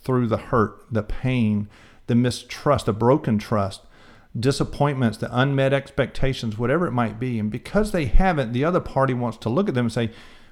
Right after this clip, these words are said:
"Well, you just haven't forgiven me. If you would forgive me, then we can move on from this." And that's totally not true.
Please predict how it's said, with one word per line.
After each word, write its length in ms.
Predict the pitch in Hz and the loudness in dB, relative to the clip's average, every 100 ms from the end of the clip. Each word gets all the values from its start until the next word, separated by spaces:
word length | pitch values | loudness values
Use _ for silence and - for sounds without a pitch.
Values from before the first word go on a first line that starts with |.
| - | -8
"Well, 140 | 113 110 | -2 0
you 160 | 123 | 0
just 180 | 123 107 | 0 2
haven't 300 | 123 113 104 | 2 2 0
forgiven 460 | 113 101 131 117 104 | -2 4 4 4 2
me. 220 | 95 101 - | 0 -6 -2
If 220 | 113 107 | -2 2
you 100 | 131 | 2
would 120 | 127 | 2
forgive 360 | - 117 98 170 | 2 2 6 6
me, 140 | 120 | 6
then 160 | 107 107 | 4 4
we 100 | 110 | 2
can 180 | 117 107 | 2 2
move 160 | 110 | 2
on 220 | 117 143 135 | 2 -2 -2
from 180 | 110 | 0
this." 260 | 104 101 - _ _ _ - - | 0 -2 -8 _ _ _ -16 -6
And 120 | 165 | 0
that's 220 | 269 - | 0 0
totally 340 | - 165 165 156 | 0 2 2 0
not 240 | 156 - | -2 -4
true. 460 | - 160 127 98 | -6 -2 -2 -4